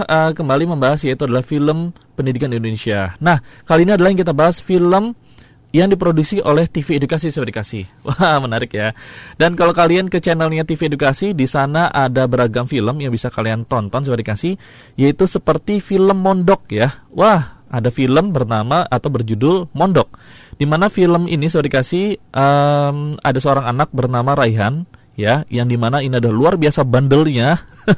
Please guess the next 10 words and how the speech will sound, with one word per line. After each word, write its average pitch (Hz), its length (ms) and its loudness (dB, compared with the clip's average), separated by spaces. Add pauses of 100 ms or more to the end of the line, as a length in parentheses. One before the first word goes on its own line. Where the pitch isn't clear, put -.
<laughs> - 480 -4
Siapa, 151 320 4
saudara 143 160 4
dikasih, 139 320 2
yang 131 80 -2
kalian 127 240 0
pernah 127 160 0
bandel 131 400 4
nih 110 160 0
ya? 127 100 2